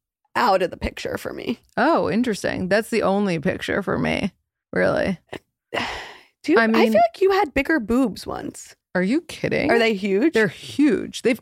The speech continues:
Speaker 2: always been huge. I'm very good at hiding them.
Speaker 1: Yeah, you're very good at hiding them. I feel like we have very similar
Speaker 2: I
Speaker 1: sizes.
Speaker 2: never wear padded.
Speaker 1: Ever.
Speaker 2: Before pregnancy, I was a D, like, could be a C, and now I'm, like, a Z.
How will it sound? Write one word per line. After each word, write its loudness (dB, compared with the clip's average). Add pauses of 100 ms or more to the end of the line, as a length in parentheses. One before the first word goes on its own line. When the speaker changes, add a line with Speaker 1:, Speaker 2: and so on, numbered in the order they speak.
Speaker 2:
always 2
been -2
huge. -2
I'm 2
very 2
good 0
at 0
hiding -4
them. -6 (180)
Speaker 1:
Yeah, 4
you're 4
very 2
good -2
at -2
hiding 0
them. 2
I 0
feel 2
like 2
we 2
have 2
very 0
similar 0
Speaker 2:
I 6
Speaker 1:
sizes. 4
Speaker 2:
never 6
wear 4
padded. -2 (280)
Speaker 1:
Ever. 2
Speaker 2:
Before 2
pregnancy, -2 (220)
I 0
was -2
a -2
D, -4 (220)
like, -2 (260)
could 0
be 2
a 2
C, -4 (280)
and 4
now 2
I'm, 0
like, -4
a 0
Z. -4